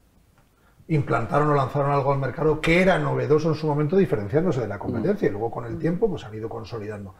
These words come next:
Pero el tema es, ahora lo que toca es continuar con ese emprendedurismo, pero con la empresa ya consolidada, afrontando, digamos, esa, esa nueva realidad.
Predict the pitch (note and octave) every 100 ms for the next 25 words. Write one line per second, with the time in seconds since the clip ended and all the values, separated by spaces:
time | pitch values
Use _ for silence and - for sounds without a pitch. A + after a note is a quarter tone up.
0 | - - _ A#2+ A2 G#2 C3+ C#3+ C3+ -
1 | C3 B2+ C#3+ D3+ D#3 D3+ D3+ D#3 D#3 E3+
2 | D#3 D#3+ D#3 - - _ _ _ _ -
3 | D#3 C3+ C3+ C3 E3 F3 C3+ C#3 D#3 D3+
4 | D3+ D3+ D3+ D3+ E3+ F#3+ D#3 C#3+ B2 A2+
5 | A#2+ C3+ D3 D3 E3+ E3+ C#3+ C3+ E3+ E3
6 | F#3 G3 E3 - - _ - - - A#2+
7 | A2+ B2 C3+ D3 D#3+ D3+ B2 B2 C3+ -
8 | - - B2+ A#2+ - - A2+ G2 F2 -
9 | _